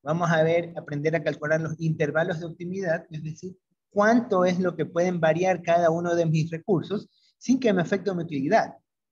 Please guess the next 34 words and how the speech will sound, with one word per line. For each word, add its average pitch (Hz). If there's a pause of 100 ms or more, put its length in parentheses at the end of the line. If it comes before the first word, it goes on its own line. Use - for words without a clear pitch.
(180)
O 170
dicho 196
de 185
otra 190
manera, 185
cuánto 214
yo 208
podría 175 (260)
reemplazar 156 (340)
un, 190
la 147
producción 156
de 143
un 170
artículo 147
por -
otra 175 (160)
sin 202
que 196
se -
afecte 160
mi 139
utilidad. 123 (460)
Entonces, 156 (180)
eso 156
vamos 165
a -
aprender 151
a 151
hacer 135
el 135
día 113
de 139
hoy. 175